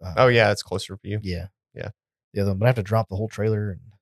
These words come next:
Speaker 1: do all that fun
Speaker 2: Oh,
Speaker 1: stuff.
Speaker 2: you don't know what anything individually weighs yet, so you can't, that's how you
Speaker 1: I
Speaker 2: can't get your tongue weight.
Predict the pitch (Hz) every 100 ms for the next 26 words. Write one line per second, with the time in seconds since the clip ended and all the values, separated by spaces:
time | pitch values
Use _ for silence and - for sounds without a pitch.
0 | _ _ _ _ 98 92 92 87 - 143
1 | 135 147 160 170 139 123 120 131 123 123
2 | 117 107 107 113 113 101 110 120 101 95
3 | 95 90 - _ _ _ _ _ _ _
4 | - 120 110 113 - 113 - - 110 107
5 | 104 98 113 73 95 64 - 95 - -